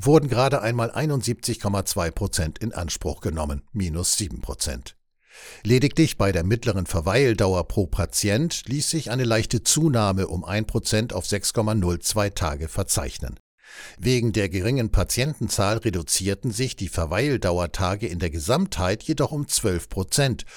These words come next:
wobei der Schwund bei größeren Hospitälern abermals geringer ausfiel.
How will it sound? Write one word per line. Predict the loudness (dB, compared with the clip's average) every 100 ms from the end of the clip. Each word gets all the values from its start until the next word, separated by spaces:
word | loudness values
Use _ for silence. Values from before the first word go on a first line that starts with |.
| -10 2
wobei | 6 6
der | 6 6
Schwund | 4 6 2 2 -2
bei | -2 0
größeren | 0 0 2 0 0
Hospitälern | 0 0 -2 0 0 0 -2
abermals | -4 -2 -2 -2 -4 -2
geringer | -2 0 -4 -4
ausfiel. | -4 -4 -4 -6